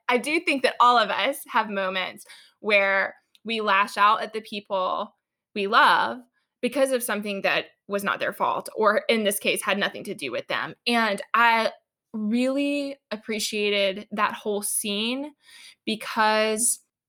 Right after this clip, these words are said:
I think that Sohrab says out loud, again, like I said before, about normalization of mental health and how important it is to take care of that, and also that it is a real experience that people are having.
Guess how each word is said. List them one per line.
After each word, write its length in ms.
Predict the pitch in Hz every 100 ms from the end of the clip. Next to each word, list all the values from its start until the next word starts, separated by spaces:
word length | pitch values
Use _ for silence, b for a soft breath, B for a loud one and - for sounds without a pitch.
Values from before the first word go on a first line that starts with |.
| -
I 100 | 240
think 300 | 233 226 220
that 180 | 208 -
Sohrab 480 | - 208 208 202
says 280 | 208 220 190 -
out 240 | 202 190
loud, 460 | - 269 196 196 277 - _
again, 480 | 220 208 196 226 262 _ _ _
like 220 | 220 214 202
I 60 |
said 140 | 202 196
before, 240 | 196 202
about 200 | 196 185
normalization 800 | 196 196 202 202 185 214 190 190
of 460 | - 202 190 196 -
mental 360 | - 214 208 208
health 340 | 233 214 226 -
and 100 | 214
how 120 | 202
important 440 | 190 196 196 196
it 60 | 180
is 140 | 180
to 60 | 208
take 200 | 196 -
care 200 | - 190
of 100 | 202
that, 180 | 208 196
and 100 | 208
also 280 | 170 202 208
that 160 | 202
it 100 | 190
is 140 | 196 202
a 60 | 190
real 480 | 208 190 185 - - _ _ _ -
experience 680 | 226 226 202 185 202 233 226
that 100 | 220
people 220 | 220 196
are 80 | 196
having. 460 | 202 202 277 320